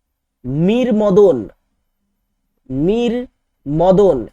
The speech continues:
এই সমস্ত যে সেনাপতিগুলো ছিল, এরা কিন্তু সিরাজের বিশ্বস্ত সেনাপতি ছিলেন, আর মীর জাফর তো বিশ্বাসঘাতকতা করেছিলেন। পরেরটা, বিপিন চন্দ্র পাল কোন আন্দোলনের সাথে যুক্ত ছিলেন?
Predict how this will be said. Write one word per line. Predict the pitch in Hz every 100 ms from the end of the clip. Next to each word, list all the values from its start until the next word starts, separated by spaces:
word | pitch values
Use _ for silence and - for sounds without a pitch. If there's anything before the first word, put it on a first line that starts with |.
| _ _ _ _
এই | 202 254 -
সমস্ত | 233 240 254 - 240 196 156 196 170
যে |
সেনাপতিগুলো | 196 202 196 208 214 233 220 202
ছিল, | 170 147 175 -
এরা | 180 208
কিন্তু | 208 214 220 -
সিরাজের | 170 175 170 190
বিশ্বস্ত | 147 170 - 220 214 - 208
সেনাপতি | 185 170 160 151 131
ছিলেন, | 113 104 101 _ _
আর | 160 170
মীর | 185
জাফর | 175 180 180
তো | -
বিশ্বাসঘাতকতা | 135 135 - - 196 170 160 165 156 151
করেছিলেন। | 156 151 135 139 139 - _ _ _ -
পরেরটা, | 226 294 - 160 147 - _ - 147
বিপিন | 220 277 269 254
চন্দ্র | 233 233 247
পাল | - 175 165 175
কোন | 208 247 226
আন্দোলনের | 185 202 208 208 208 -
সাথে | 208 185
যুক্ত | 196 - 208 -
ছিলেন? | 196 196